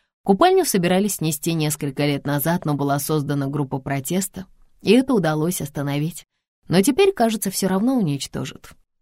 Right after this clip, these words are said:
"Активисты-антифашисты, с которыми полиции приходится иметь дело?" При этом Мэрик весело улыбнулся Лин, а она в ответ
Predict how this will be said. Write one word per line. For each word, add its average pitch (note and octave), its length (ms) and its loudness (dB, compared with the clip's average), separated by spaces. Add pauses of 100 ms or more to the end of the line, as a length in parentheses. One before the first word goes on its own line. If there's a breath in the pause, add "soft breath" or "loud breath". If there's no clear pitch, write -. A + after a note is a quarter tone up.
(1300)
"Активисты-антифашисты, D#3+ 1600 2
с - 80 -4
которыми E3 440 0
полиции D#3+ 520 2
приходится D#3 680 -2
иметь D#3 280 0
дело?" D#3+ 400 -4 (440)
При F3 120 2
этом A#3 300 4
Мэрик D4+ 400 0
весело A#3+ 520 0
улыбнулся F#3 680 -2
Лин, C#3+ 280 -4 (400)
а F3+ 160 6
она D3+ 180 -2
в D#3 60 -6
ответ D3+ 400 -2